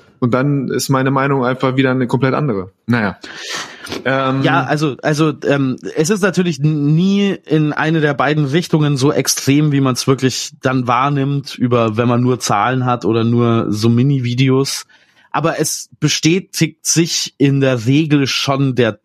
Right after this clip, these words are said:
Speaker 2: Trend. Und ja, Spiele der Seventy-sixers, jetzt da James Harden weg ist, ist es nicht mehr ganz so schlimm. Aber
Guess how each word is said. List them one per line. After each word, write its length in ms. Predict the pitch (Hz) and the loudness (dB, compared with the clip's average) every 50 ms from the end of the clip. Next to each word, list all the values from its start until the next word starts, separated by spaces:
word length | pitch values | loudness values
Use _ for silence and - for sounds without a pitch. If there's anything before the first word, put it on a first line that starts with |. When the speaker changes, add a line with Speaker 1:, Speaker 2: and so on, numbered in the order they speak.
| _ _ | _ _
Speaker 2:
Trend. 560 | - - - 127 135 139 143 156 156 - - - - - - - - - - | -8 -4 -2 0 2 2 0 0 -2 -6 -10 -14 -16 -16 -16 -16 -18 -18 -4
Und 280 | - 151 147 147 - - | -2 0 0 0 -2 -4
ja, 420 | - 127 135 135 139 151 156 147 - - | 0 0 2 2 2 2 0 -2 -4 -6
Spiele 420 | - - - - 156 165 170 160 143 | -6 -6 -4 -2 -2 0 2 2 2
der 120 | 143 127 | 2 0
Seventy-sixers, 920 | - - 143 139 131 110 123 - - - 165 160 - 147 135 127 117 - - | 2 0 -2 -2 -2 -4 -4 -2 0 -2 0 0 0 0 0 -2 -2 -4 -2
jetzt 320 | 117 135 135 - - - | 0 0 0 -2 -2 -2
da 120 | 131 120 117 | -2 -2 -2
James 280 | 117 127 123 113 - - | -2 -2 -2 -2 -2 0
Harden 340 | 131 147 165 165 151 139 | 0 0 2 0 0 0
weg 200 | 131 143 151 - | 0 -2 0 0
ist, 160 | 147 139 113 123 | -2 -2 -2 -4
ist 120 | 120 117 | -6 -4
es 40 | 120 | -2
nicht 180 | 131 139 139 | -2 -2 0
mehr 120 | 131 127 117 | 0 -2 -2
ganz 260 | - 127 160 185 - | 0 -2 -2 -2 -4
so 80 | - 143 | -6 -6
schlimm. 440 | - - 135 139 143 151 151 156 - _ - - - _ _ _ _ | -4 -2 0 0 0 0 -4 -6 -10 _ -20 -20 -20 _ _ _ _
Aber 380 | - 123 135 139 135 127 - | -4 -2 0 0 0 0 -2